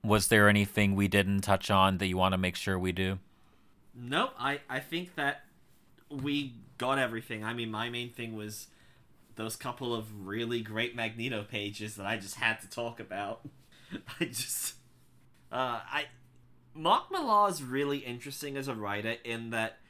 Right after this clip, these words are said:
Speaker 2: I really dislike a lot of his instincts, but really love a lot of his ideas. Like, I think he's a really, really good writer who just has the worst instincts in what to do with the good ideas that he has,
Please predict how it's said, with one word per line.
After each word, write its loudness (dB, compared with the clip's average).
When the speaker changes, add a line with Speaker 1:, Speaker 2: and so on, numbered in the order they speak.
Speaker 2:
I 2
really -2
dislike -2
a -2
lot -2
of -6
his -8
instincts, -10
but -10
really -4
love -4
a -6
lot -8
of -12
his -8
ideas. -8
Like, 2
I -2
think -6
he's -4
a 6
really, 0
really -2
good -4
writer -6
who 0
just -6
has -2
the -2
worst -2
instincts -8
in -10
what -12
to -10
do -10
with -12
the -12
good -8
ideas -8
that -14
he -14
has, -14